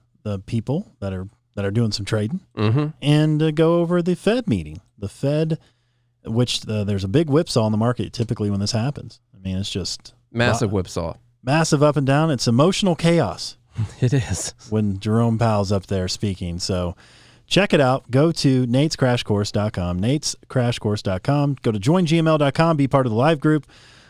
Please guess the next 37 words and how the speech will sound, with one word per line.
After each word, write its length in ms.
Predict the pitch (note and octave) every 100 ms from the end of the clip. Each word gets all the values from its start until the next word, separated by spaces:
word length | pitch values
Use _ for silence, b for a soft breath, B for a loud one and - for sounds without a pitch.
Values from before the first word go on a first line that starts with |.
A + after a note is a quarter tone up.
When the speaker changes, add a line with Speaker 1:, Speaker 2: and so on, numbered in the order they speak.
| B -
Speaker 1:
learn 240 | B2+ D#3
about 580 | C3+ C3+ C3+ A#2 - - _ -
the, 380 | A2 G#2+ G#2 G2+ b b b _ _ _ _ _ _ _ b b b -
learn 180 | D3 D#3+
about 360 | C3+ B2 A#2
the, 320 | A2 G#2+ G#2 G#2+
the 100 | A2
deep 260 | G#2 A#2+ A2+
insides 760 | A2+ G#2 G2+ F2+ E2+ E2 - - -
of 180 | F2+
who 120 | G#2 G2
we 140 | F#2
are. 260 | E2 - _ _ _ _ _ _ _ _
Speaker 2:
There 160 | A#2+ G2
you 80 | F#2
go. 200 | E2 -
Speaker 1:
That's, 280 | F#2+ - -
that's 240 | G2+ G2
what 180 | A2 -
you 100 | G#2
can 140 | F#2+
do 260 | F2+ F2+ F2 -
by 120 | F#2
going 180 | F#2 F2+
to 40 |
join 240 | E2+ F#2+ F2+
G 120 | F#2+
M 80 | F2+
L 120 | E2+
dot 180 | E2+ -
com, 340 | A#2 A2 A2
and 120 | G#2 G2
you 60 |
can 120 | F#2
hate 180 | F#2+ D#3
on 180 | C#3+ A#2
me 360 | D#3 A2+ E2+